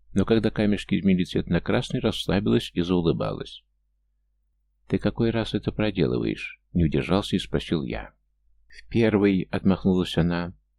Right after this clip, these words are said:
"но я давно уже этим занимаюсь, сам видишь, никаких сложностей. Доступ к кому появился?" "Ага". "Держи первые сообщения, для него перепрошивки не нужно".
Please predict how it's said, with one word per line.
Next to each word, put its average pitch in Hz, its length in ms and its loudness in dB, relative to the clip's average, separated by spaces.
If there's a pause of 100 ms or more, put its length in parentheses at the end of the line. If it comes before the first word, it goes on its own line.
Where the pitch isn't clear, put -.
(100)
"но 117 100 4
я 139 80 4
давно 143 320 2
уже 101 180 0
этим 92 220 -2
занимаюсь, 90 560 0
сам 92 220 2
видишь, 95 260 -2
никаких 92 400 -6
сложностей. 69 720 -2
Доступ - 420 0
к - 40 -16
кому 123 240 2
появился?" 143 680 -2 (260)
"Ага". 82 480 0 (680)
"Держи 113 340 6
первые 139 380 2
сообщения, 95 580 2
для 92 140 0
него 107 140 4
перепрошивки 90 680 0
не 113 140 4
нужно". 64 500 -4